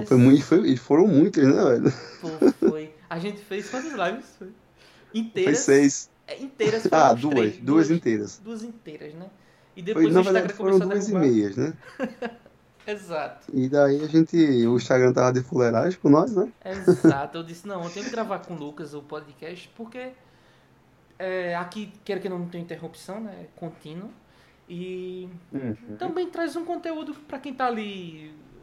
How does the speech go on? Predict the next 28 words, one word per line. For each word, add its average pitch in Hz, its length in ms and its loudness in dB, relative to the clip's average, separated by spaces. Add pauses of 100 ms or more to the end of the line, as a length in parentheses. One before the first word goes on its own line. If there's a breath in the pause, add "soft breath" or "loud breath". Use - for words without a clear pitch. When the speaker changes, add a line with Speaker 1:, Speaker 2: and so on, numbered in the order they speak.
(220)
Speaker 1:
resolvendo 190 460 -6
a 175 40 -10
coisa, 185 240 -10
tá 208 180 -8
arrumando 196 340 -10
a 170 80 -10
casa, 175 640 -10
de 147 60 -20
repente, 165 540 -16
né? 160 240 -18 (440 soft breath)
Tá 165 260 -4
dirigindo, 165 920 -12 (240)
pode 185 220 -14
escutar 131 680 -8
Speaker 2:
Isso. - 400 0
Speaker 1:
e - 80 -10 (200)
tá 269 120 -12
o 277 60 -16
tempo 294 360 -16
todo 226 480 -10
adquirindo 233 420 -12
conteúdo." 226 360 -10
Eu 202 40 -8
sou 240 140 -10
muito 226 300 -8
disso, 175 280 -14
vice 165 240 -20
Lucas. - 440 -20